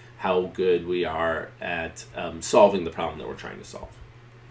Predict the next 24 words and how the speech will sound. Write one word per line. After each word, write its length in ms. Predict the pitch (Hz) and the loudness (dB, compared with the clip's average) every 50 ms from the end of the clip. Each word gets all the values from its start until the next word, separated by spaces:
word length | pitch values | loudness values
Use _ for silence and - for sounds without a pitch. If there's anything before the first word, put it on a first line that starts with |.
| - - - - - - - - - - - - - - - - - - | -18 -14 -14 -14 -14 -16 -20 -20 -20 -20 -20 -20 -20 -20 -20 -20 -10 2
So 340 | - - 175 165 165 160 - | 8 12 12 12 12 10 6
imagine 400 | 165 175 175 180 175 - 160 139 | 8 10 10 10 10 6 0 2
some 140 | - 143 | 2 2
example 420 | 135 117 104 123 117 117 107 110 107 | 2 4 4 6 6 6 6 4 0
data 300 | 98 101 92 95 95 92 | 2 2 2 4 2 2
like 200 | 92 92 92 - | 2 0 0 4
this, 360 | 131 143 147 139 131 - - | 6 8 8 8 8 6 2
where 120 | 113 104 | 2 2
you 100 | 98 95 | 2 2
have 180 | 95 95 90 - | 2 0 -2 -2
some 140 | - 95 98 - | -4 -6 -2 2
income 720 | - 180 180 170 175 170 156 143 139 135 131 123 120 - | 4 6 6 6 6 4 4 6 6 4 4 2 0 -2
and 180 | 107 95 90 85 | -4 -6 -6 -6
some 180 | - - 85 | -8 -10 -8
duration, 800 | 82 98 95 95 107 135 147 156 160 156 - 147 139 135 123 101 | -2 0 0 2 4 4 6 4 4 2 2 2 4 4 2 2
right? 300 | 101 107 110 117 113 - | 2 2 4 4 2 2
And 100 | 107 98 | -2 -4
so 180 | - 104 - | -2 -2 0
each 200 | - 123 127 - | 0 0 -2 0
of 100 | - 123 | 0 0
these 240 | 110 107 101 95 - - | 0 0 -2 -2 -4 -6
customers 680 | - - - 190 185 - - 175 131 123 113 101 101 - | -2 2 2 2 2 2 -2 -2 2 2 2 2 0 -2
are 200 | - 90 101 98 | -4 -2 -2 -4
an 100 | 90 | -4